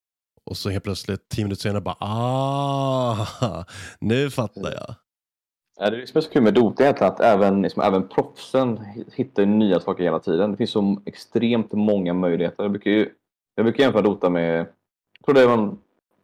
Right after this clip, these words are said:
Speaker 2: någon caster som också gjort den jämförelsen, men han jämför Dota med schack och beatbox. Att Dota är kombinationen av schack, eller schack och, schack och fotboll, förlåt, schack och fotboll. Eh,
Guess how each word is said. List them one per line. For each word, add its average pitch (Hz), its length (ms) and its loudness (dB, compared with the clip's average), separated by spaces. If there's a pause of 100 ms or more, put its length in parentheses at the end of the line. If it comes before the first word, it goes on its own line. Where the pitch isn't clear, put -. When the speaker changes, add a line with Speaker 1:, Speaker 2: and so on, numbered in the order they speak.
Speaker 2:
någon 104 220 -2
caster 90 420 -2
som 123 120 -2
också 104 200 -2
gjort 127 100 -2
den 98 100 -2
jämförelsen, 92 440 -6
men 95 320 -4
han 104 120 -8
jämför 107 240 -2
Dota 95 460 -2
med 87 300 0
schack - 640 -6
och 95 120 -10
beatbox. 98 600 -2 (460)
Att - 160 -4
Dota 110 280 2
är 104 120 0
kombinationen 101 640 0
av 123 200 0
schack, - 360 -6 (600)
eller 127 120 4
schack 165 260 -2
och, 139 60 8 (160)
schack 131 120 0
och 123 60 -4
fotboll, 165 480 2
förlåt, 120 160 2
schack - 20 -10
och 113 120 -6
fotboll. - 300 -2 (720)
Eh, 98 520 2